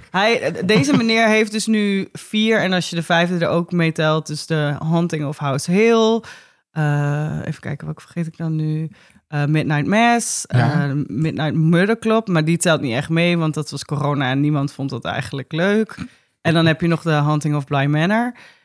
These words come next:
Speaker 1: En het zijn allemaal gewoon verschillende soorten horror. En deze laatste dan over de familie Usher. Dat is een, een, een, we hadden het er toevallig net over. Een, een familie die heel groot in de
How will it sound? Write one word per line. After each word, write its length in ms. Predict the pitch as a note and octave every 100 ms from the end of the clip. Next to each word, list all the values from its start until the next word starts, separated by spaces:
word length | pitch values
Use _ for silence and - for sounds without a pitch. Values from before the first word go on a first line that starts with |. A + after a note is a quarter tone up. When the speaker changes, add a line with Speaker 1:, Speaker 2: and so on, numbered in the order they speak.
| _
Speaker 1:
En 140 | - F3+
het 120 | G3
zijn 220 | A3+ G3+
allemaal 440 | D3+ G#3+ B3 A#3 G#3+
gewoon 380 | F#3+ F3+ F3
verschillende 1040 | E3+ F#3 - - G#3+ C4 A#3+ F#3 D#3+ D3+ C#3+ _
soorten 560 | _ _ G3+ A#3 A#3 F3
horror. 480 | C3+ D#3 A3+ B3 B3+
En 160 | -
deze 260 | E3+ E3 D3+
laatste 440 | D3+ E3 G3+ -
dan 240 | G#3+ G#3 G#3
over 440 | D#3+ D3+ D#3 D3 - - - _ _
de 240 | D#3 D3 C#3+
familie 720 | - D3 D3+ C#3+ C3+ C3 -
Usher. 380 | F3 G3 A3 G#3+
Dat 120 | F3
is 120 | -
een, 320 | D3+ C#3+ C#3 C3+ - _ _ _ _ _ _ _ _ _ _ _ C#3 C#3+ C#3 _ _ _ _ D3+ D3 _ _ -
een, 280 | D#3 D#3
een, 200 | D3+ D3+ D3+
we 60 |
hadden 240 | D#3 D#3 D3+
het 100 | D#3+
er 160 | D3+
toevallig 400 | - C#3+ C#3 D3+
net 180 | E3 D3
over. 380 | C#3 C#3 D3 -
Een, 200 | D3 -
een 120 | D3
familie 520 | - - D#3 D#3 D#3+
die 160 | D3+ D3
heel 200 | D#3+ E3+
groot 440 | - E3 D3 D3
in 180 | D3+ D3+
de 200 | C#3+ C3+